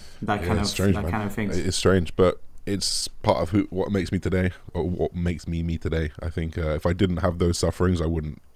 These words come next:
Speaker 2: appreciate how I feel right now, you know, so, for sure.
Speaker 1: Sure. H-, how? I mean, what would you attribute the, the, the,
Speaker 2: Hmm.
Speaker 1: the reason you got
Speaker 2: Uh,
Speaker 1: out
Speaker 2: desperation.
Speaker 1: of it to
Speaker 2: I just, uh, I needed to get out of it, and I couldn't,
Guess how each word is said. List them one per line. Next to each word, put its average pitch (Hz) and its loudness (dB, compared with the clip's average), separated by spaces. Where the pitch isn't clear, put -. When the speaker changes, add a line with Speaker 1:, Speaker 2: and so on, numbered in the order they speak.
Speaker 2:
appreciate 85 -4
how 82 -2
I 80 -2
feel 82 0
right 69 -2
now, 67 -6
you 78 -10
know, 73 -6
so, 73 -10
for 76 -14
sure. - -14
Speaker 1:
Sure. 92 -2
H-, - -8
how? 156 4
I 127 8
mean, 120 2
what 123 4
would 123 2
you 127 6
attribute 120 0
the, 113 4
the, 101 0
the, 101 0
Speaker 2:
Hmm. 95 -4
Speaker 1:
the 104 -2
reason 113 2
you 107 4
got 101 4
Speaker 2:
Uh, - 10
Speaker 1:
out 113 8
Speaker 2:
desperation. 87 4
Speaker 1:
of 71 -10
it - -14
to 131 2
Speaker 2:
I 85 2
just, - 0
uh, 80 4
I 85 2
needed 90 6
to - 6
get 82 2
out 87 8
of 80 2
it, 73 0
and 80 -2
I 78 0
couldn't, 85 2